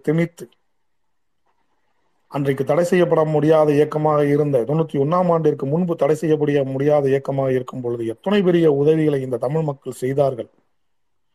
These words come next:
ஏன் செய்தார்கள்? எதற்காக செய்தார்கள்? தொப்புள் கொடி உறவு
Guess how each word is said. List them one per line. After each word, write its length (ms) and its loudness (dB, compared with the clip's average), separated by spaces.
ஏன் 280 2
செய்தார்கள்? 600 2
எதற்காக 520 0
செய்தார்கள்? 480 0
தொப்புள் 320 -2
கொடி 200 0
உறவு 260 4